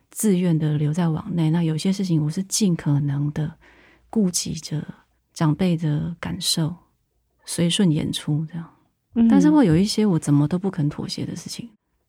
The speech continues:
Speaker 1: 那我就会用我最勇敢的方式，尽可能去把它实现出来。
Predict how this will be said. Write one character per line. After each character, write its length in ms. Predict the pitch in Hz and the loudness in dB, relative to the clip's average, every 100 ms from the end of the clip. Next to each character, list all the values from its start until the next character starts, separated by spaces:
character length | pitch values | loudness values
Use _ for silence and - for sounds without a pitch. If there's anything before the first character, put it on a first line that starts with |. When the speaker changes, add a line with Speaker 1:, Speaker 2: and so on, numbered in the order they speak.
| _ - | _ -2
Speaker 1:
那 100 | 185 | 0
我 100 | 160 | 0
就 140 | 165 | 0
会 140 | 175 | 2
用 100 | 170 | 2
我 80 | 151 | 2
最 220 | 147 185 | 2 2
勇 180 | 151 143 | 2 2
敢 240 | 147 147 - | 0 -4 -6
的 260 | - - - | -8 -10 -8
方 220 | 151 151 | -6 -4
式， 200 | - 151 | -2 -4
尽 200 | 147 170 | -2 -2
可 140 | 156 - | 0 -2
能 120 | - | -4
去 140 | - | -6
把 140 | 156 - | -8 -6
它 120 | 147 | -6
实 180 | - - | -6 -8
现 200 | 160 - | -6 -8
出 160 | |
来。 60 | - | -10